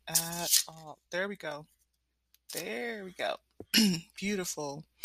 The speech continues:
Oh, you guys. <laughs> I have to remember that you can't see what I'm seeing.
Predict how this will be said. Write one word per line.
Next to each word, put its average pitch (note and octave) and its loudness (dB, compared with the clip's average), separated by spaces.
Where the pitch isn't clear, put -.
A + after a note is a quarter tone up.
Oh, D#4+ 4
you F4 -6
guys. D#4+ 2
<laughs> - -
I - 0
have E4 0
to D#4 -2
remember A#3+ 0
that - -2
you G3 -8
can't G#3+ 0
see A3 10
what G#3 -2
I'm G#3+ 4
seeing. B3+ 8